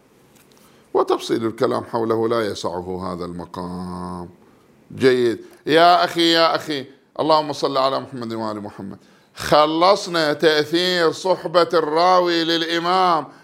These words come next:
وتأثيرها في المراحل الخمس. يقول: "أخذ السادسة شمالة، زيادة ها. أخذ السادسة. صحبة الإمام، صحبة الراوي للإمام يعين المراد من كنية الإمام."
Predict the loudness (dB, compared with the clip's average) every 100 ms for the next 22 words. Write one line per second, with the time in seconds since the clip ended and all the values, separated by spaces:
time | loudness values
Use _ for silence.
0 | 0 4 6 6 4 4 2 0 2 4
1 | 4 4 4 0 2 4 4 4 4 4
2 | 4 0 -6 -20 _ _ _ _ _ 2
3 | 2 4 2 4 0 -4 -12 -18 _ _
4 | _ 0 2 2 2 4 4 0 -8 _
5 | _ _ _ 2 4 4 0 0 -8 _
6 | _ _ -2 0 2 4 4 4 0 0
7 | -2 0 2 0 2 2 2 0 -4 -6
8 | -10 _ _ _ 0 2 0 0 0 2
9 | 2 -2 -8 -10 -14 _ _ _ _ _
10 | _ _ _ _ _ _ 2 6 6 4
11 | 0 2 4 2 0 0 2 4 6 6
12 | 4 0 0 0 2 2 2 4 6 6
13 | 2 -2 -2 -2 2 4 2 2 4 4
14 | 2 -2 -4 -2 2 4 4 2 -2 -2
15 | -2 -2 -2 0 -2 -4 -6 -10 -12